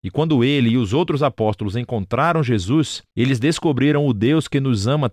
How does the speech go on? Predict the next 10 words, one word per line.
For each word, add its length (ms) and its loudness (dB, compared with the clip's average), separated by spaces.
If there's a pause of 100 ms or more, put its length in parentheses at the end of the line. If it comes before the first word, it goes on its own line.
tão 200 -2
profundamente 840 -2 (100)
que 80 -2
optou 320 -2
por 240 0
não 300 2
existir 380 0
sem 180 -2
seus 300 -2
filhos, 500 -2